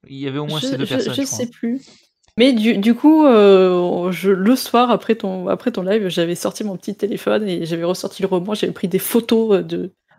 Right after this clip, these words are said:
Speaker 2: du roman, j'avais pris tout en photo et je lui ai tout envoyé. Je lui ai dit, « Non, non, mais regarde. » <laughs>
Speaker 1: Oui, je me souviens
Speaker 2: Mais,
Speaker 1: même.
Speaker 2: euh,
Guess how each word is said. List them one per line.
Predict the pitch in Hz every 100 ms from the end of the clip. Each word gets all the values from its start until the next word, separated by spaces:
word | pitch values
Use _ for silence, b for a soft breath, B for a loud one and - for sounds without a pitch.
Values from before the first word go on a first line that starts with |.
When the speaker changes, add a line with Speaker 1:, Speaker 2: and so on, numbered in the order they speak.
| _ 185
Speaker 2:
du | 196
roman, | 196 214
j'avais | 185 170
pris | -
tout | - 294 285
en |
photo | 269 233 233 262 277
et | 214
je | 175
lui |
ai | 196
tout | 262 240
envoyé. | 208 208 202 240
Je | -
lui | 214
ai |
dit, « | 254
Non, |
non, | 320 370
mais | 208
regarde. » | 220 254 247 285 - -
<laughs> | 330 - 349 -
Speaker 1:
Oui, | 233
je | 131
me | 127
souviens | - 196
Speaker 2:
Mais, | 196 185
Speaker 1:
même. |
Speaker 2:
euh, | 185 185 95 196